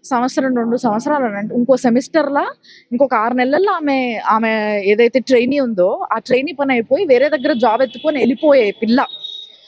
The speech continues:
అలాంటి పిల్ల పైన అఘాయిత్యం జరిగితే తల్లిదండ్రుల కలలు, వాళ్ళ యొక్క బాధ, వాళ్ళ గోస అసలు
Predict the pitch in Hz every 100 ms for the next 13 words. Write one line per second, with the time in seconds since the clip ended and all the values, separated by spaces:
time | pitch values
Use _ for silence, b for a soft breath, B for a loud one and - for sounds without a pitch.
0 | B - 226 269 262 - - 233 285 269
1 | 294 262 202 196 254 262 254 233 190 208
2 | 202 233 226 202 220 - - 226 240 311
3 | 302 269 254 254 254 - - 214 220 285
4 | 254 240 381 _ _ _ _ _ _ _
5 | - 214 226 269 269 247 - 214 170 202
6 | 233 285 254 262 285 247 175 - 240 254
7 | 302 269 220 269 302 202 - 185 -